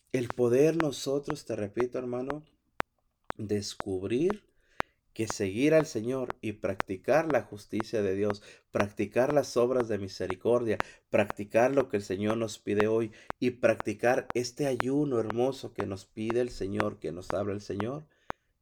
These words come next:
es beneficio para nosotros mismos. Es un beneficio grandísimo, hermanos, grandísimo.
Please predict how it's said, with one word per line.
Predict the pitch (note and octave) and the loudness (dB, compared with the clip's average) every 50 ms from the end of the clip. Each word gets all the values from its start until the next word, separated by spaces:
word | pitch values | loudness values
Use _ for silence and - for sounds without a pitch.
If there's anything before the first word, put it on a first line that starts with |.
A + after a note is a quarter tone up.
| _ - | _ -6
es | - G2+ G2+ A2 | -4 -4 -2 0
beneficio | B2+ B2+ A2+ G2+ G2+ G2+ C3+ D#3 E3 D#3 - D#3+ D#3 D#3 D3+ D3+ - - - | 0 0 0 0 -2 -2 -4 -4 -4 -4 -8 -8 -8 -8 -10 -10 -12 -14 -10
para | - G#2 G2 F#2+ | -6 -4 -4 -4
nosotros | F#2 F#2+ G2 - - - G2+ G2+ G2 G2+ | -4 -8 -8 -8 -8 -8 -8 -10 -10 -10
mismos. | G2+ G2 G2 G2 G2+ - - - G#2+ G2+ _ _ _ - - _ _ _ _ _ _ _ _ - - _ _ _ _ _ _ _ _ | -10 -10 -6 -6 -8 -8 -8 -20 -20 -20 _ _ _ -14 -14 _ _ _ _ _ _ _ _ -14 -14 _ _ _ _ _ _ _ _
Es | - - - | -8 -2 2
un | D#3 D3+ F3 | 4 6 8
beneficio | F3 D3+ C3+ B2 - C#3+ C#3+ - F3 D#3 | 8 8 6 4 4 0 0 0 0 2
grandísimo, | C3+ A2+ G#2+ G#2 G#2 G#2 C#3+ D3+ D3+ - - G2 G2 F#2+ F#2+ | 4 4 4 4 2 -2 -4 -6 -8 -8 -10 -8 -8 -6 -6
hermanos, | F#2+ F#2+ F#2+ G2 G2+ G2+ - | -8 -8 -8 -12 -14 -16 -10
grandísimo. | - A#2+ A2 A#2 A#2 A#2+ C#3+ C3+ - - - G#2+ A2 | -4 -2 0 0 0 -2 -6 -8 -8 -12 -12 -6 -6